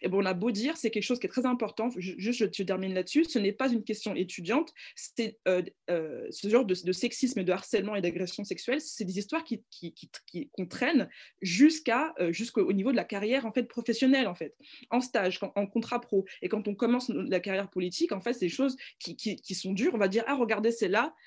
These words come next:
c'est la nana, en fait, que telle a s'est, s'est tapée ou je ne sais quoi, c'était là, euh, je vais pas dire des mots vulgaires, mais voilà, la, de, de la, de l'année. C'est des choses qui, au final, qui,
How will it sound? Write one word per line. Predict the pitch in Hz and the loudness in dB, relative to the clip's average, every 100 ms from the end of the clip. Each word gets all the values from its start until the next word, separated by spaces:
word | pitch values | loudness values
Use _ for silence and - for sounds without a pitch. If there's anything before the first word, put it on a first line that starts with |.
| - | -18
c'est | - 214 | 2 4
la | 190 | 4
nana, | 190 190 226 277 | 2 0 0 2
en | 233 | 0
fait, | 196 226 233 | 0 -2 -2
que | - 208 226 196 - | 2 4 6 4 2
telle | - 226 | 2 6
a | 202 | 6
s'est, | 202 180 | 4 -2
s'est | - 185 | 2 2
tapée | 175 170 | 2 2
ou | 233 | 0
je | 202 | 0
ne | 180 | 0
sais | 185 | 0
quoi, | 170 214 240 | 0 0 0
c'était | 220 165 208 202 | -2 -2 2 2
là, | 175 208 | 2 0
euh, | 170 - - - | -2 -4 -18 -6
je | 185 | 0
vais | |
pas | 190 | 2
dire | 190 208 | 4 2
des | 196 | 2
mots | 196 | 0
vulgaires, | 185 202 254 277 | -2 2 4 4
mais | 196 | 4
voilà, | 185 202 214 | 4 4 4
la, | 165 156 - - - | 2 -2 -16 -20 -8
de, | 170 170 | 0 2
de | 170 | 4
la, | 190 175 | 6 6
de | 175 | 6
l'année. | 190 175 180 247 359 _ _ _ _ _ _ _ 233 | 6 6 6 4 4 _ _ _ _ _ _ _ -4
C'est | 262 | 0
des | 214 | 2
choses | 220 285 320 | 4 2 0
qui, | - | -2
au | - | -4
final, | 208 214 208 262 | -2 0 2 0
qui, | - 226 254 | -2 0 0